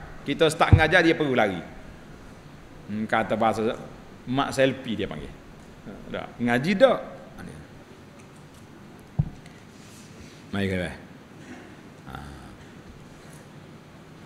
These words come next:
Tengok dalil. Mana dalil dia? Boleh kita senyum orang solat, eh?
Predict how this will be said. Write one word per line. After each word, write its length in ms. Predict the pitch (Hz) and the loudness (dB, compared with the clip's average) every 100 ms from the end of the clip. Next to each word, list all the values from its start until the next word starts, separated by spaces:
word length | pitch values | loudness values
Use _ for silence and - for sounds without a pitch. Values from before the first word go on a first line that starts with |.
| - - - - | -20 -20 -20 4
Tengok 240 | 160 156 151 | 6 8 6
dalil. 280 | 139 135 95 - - | 6 6 2 -4 -4
Mana 160 | 143 | 0
dalil 280 | 147 147 135 | 6 8 8
dia? 80 | 117 | 6
Boleh 160 | 117 123 | 6 4
kita 240 | 127 131 | 4 2
senyum 240 | 123 123 117 | 4 4 4
orang 160 | 107 | 2
solat, 240 | 107 101 | 0 -2
eh? 120 | 95 | -4